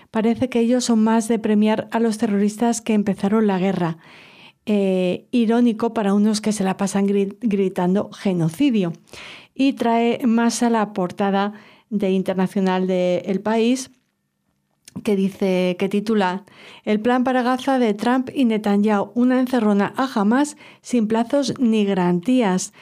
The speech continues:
Es, ¿se imaginan en los tiempos de eta que el titular fuera,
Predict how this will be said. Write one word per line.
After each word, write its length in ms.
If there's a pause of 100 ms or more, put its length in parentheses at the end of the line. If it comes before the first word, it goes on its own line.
(280)
Es, 380
¿se 180
imaginan 580
en 80
los 160
tiempos 380
de 240
eta 380 (420)
que 400
el 120
titular 460
fuera, 560